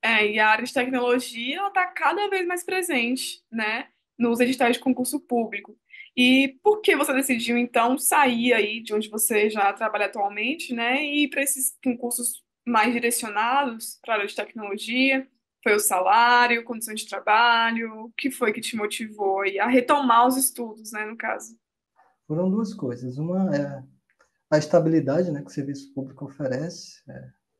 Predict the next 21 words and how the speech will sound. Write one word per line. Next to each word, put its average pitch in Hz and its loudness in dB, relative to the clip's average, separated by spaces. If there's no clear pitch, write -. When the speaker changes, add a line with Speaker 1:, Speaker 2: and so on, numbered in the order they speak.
Speaker 2:
uma 131 -8
coisa 131 -8
muito 151 -6
boa, 143 -2
né? 156 -6
O 226 6
salário 190 4
também, 143 -4
o 156 -6
salário 143 -2
do 151 -6
serviço 151 -6
público 147 -2
também 135 -2
são 175 2
bons, 131 -2
são 147 -2
bons 143 -6
salários, 135 0
né? 131 -4
Não, 120 -8